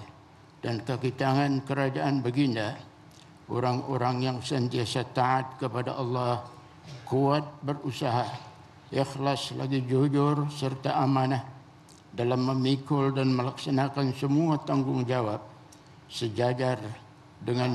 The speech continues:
misi dan visi kerajaan Kebawah Duli Yang Maha Mulia, Paduka Seri Baginda Sultan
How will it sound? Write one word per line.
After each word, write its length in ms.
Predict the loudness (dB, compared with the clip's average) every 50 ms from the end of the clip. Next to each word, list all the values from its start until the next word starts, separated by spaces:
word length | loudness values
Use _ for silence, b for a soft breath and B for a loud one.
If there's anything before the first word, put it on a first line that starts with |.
| 0
misi 460 | 2 2 2 2 2 0 0 0 0
dan 260 | 2 0 0 0 0 -2 0
visi 500 | 2 2 2 2 4 2 2 4 2 2 0
kerajaan 640 | -2 0 0 0 0 0 -2 -2 -2 0 0 -2 -2
Kebawah 420 | -2 -4 0 2 2 2 2 2 0
Duli 240 | 0 0 2 2 2
Yang 140 | 2 2 0
Maha 220 | -2 0 0 0 0
Mulia, 480 | 0 0 0 0 0 0 0 0 -2 -4 -8 -12 -18 -20 -20 -20 -20 -20 -20 -6 -4
Paduka 400 | -2 0 0 0 0 -2 -2 -2
Seri 320 | -2 -4 0 2 2 2 4
Baginda 380 | 2 2 0 2 0 0 0
Sultan 640 | -2 -2 -2 -2 -2 -2 0 0 0 2 0 0 -2